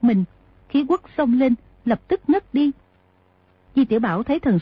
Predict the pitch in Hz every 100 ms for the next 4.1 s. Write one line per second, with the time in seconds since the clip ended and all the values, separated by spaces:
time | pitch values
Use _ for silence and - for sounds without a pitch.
0 | - - 226 254 233 160 311 381 254 202
1 | 170 - _ - - - 208 226 196 185
2 | 190 190 285 302 240 208 170 - 202 185
3 | 247 277 226 185 311 415 - _ _ 214